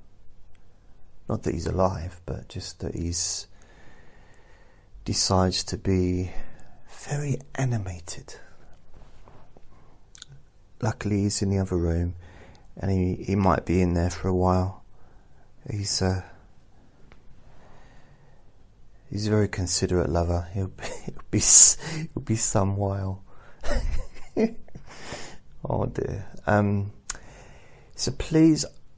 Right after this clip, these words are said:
only <laughs> listen to this when you can, uh, safely close your eyes. And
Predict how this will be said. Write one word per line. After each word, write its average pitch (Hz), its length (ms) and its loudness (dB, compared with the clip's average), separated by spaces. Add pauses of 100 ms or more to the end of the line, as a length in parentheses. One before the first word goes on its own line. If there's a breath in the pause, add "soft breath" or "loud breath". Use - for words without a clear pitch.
(300)
only 117 560 4 (2000)
<laughs> - 240 2
listen 117 720 4
to 113 200 0
this 98 500 4 (280)
when 95 240 2
you 92 200 2
can, 98 420 -6 (2500 loud breath)
uh, 90 400 2
safely - 500 0
close 92 360 0
your 85 200 0
eyes. - 380 -6 (1400 loud breath)
And 95 800 2